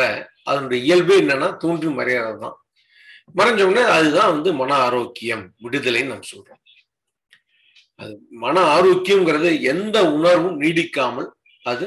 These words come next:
மறைஞ்சு போறதுதான். எப்படி தாமா தோன்றுதோ அப்படி தாமா மறையறது தான் நம்ம மன ஆரோக்கியம்னு சொல்றோம்.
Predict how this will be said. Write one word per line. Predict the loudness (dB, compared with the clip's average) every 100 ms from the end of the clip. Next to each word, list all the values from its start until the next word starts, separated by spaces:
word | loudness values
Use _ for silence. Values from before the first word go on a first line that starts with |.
| -10
மறைஞ்சு | -8 -8 -8
போறதுதான். | -10 -12 -12 -10
எப்படி | -10 -8 -2
தாமா | 0 2 2 2
தோன்றுதோ | 2 0 0 -4 -4 -6 -10 _ -20 -20 -14
அப்படி | -6 -4 -4
தாமா | 0 2 4 2 0
மறையறது | 0 2 2 2 -2 -2
தான் | 0 0 -2 -6
நம்ம | -6 -4 -6 -8 -16 _ _ _
மன | -6 0
ஆரோக்கியம்னு | 0 0 -2 -6 -12 -12
சொல்றோம். | -16 -20